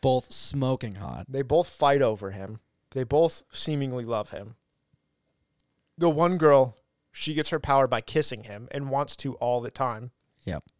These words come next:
Speaker 2: Also wants to save the information about what's in that demon's head 'cause she put her hand in his head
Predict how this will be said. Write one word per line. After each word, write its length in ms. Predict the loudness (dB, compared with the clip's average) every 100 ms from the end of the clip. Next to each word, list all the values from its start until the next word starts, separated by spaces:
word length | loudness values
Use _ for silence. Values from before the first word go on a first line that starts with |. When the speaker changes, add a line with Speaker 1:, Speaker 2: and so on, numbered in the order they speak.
| _ _ _ _ 0
Speaker 2:
Also 440 | 2 2 2 2 0 -20 _ -2
wants 200 | -2 -2
to 100 | -2
save 280 | 2 2
the 120 | 2 -2
information 520 | -4 -4 -2 -2 -2
about 260 | 0 0 0
what's 200 | -2 -4
in 80 | -6
that 180 | -6 -8
demon's 340 | -8 -8 -6
head 260 | -4 -4 -4
'cause 140 | -10
she 100 | -6
put 160 | -2 -2
her 60 |
hand 260 | -2 -6 -6
in 80 | -8
his 140 | -6
head 240 | -2 -4